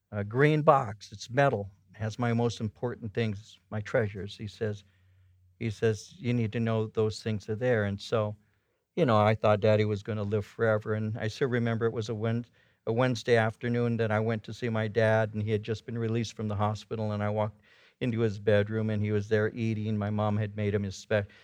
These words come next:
his favorite meal, and I sat next to him, and he looked good. His color had returned. He had had a, a heart attack, and they had placed a stent, and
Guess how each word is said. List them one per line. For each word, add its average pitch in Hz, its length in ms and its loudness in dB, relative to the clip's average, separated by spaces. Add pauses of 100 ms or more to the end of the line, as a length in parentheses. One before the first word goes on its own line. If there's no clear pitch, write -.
(120)
his 113 160 -2
favorite 113 420 2
meal, 110 380 0
and 107 120 0
I 107 60 2
sat 107 340 0
next 113 280 -6
to 110 120 -8
him, 107 220 -2
and 110 100 -2
he 170 60 -2
looked 135 320 0
good. 113 160 0
His 101 160 -4
color 107 260 0
had 107 140 -2
returned. 113 380 -4
He 120 80 -2
had 107 100 -2
had 120 220 0
a, 101 120 0 (540)
a 104 100 -2
heart 123 300 2
attack, 113 460 0
and 107 120 0
they 107 100 2
had 104 180 0
placed 113 300 -6
a 98 60 -8
stent, 110 440 -6
and 104 220 -2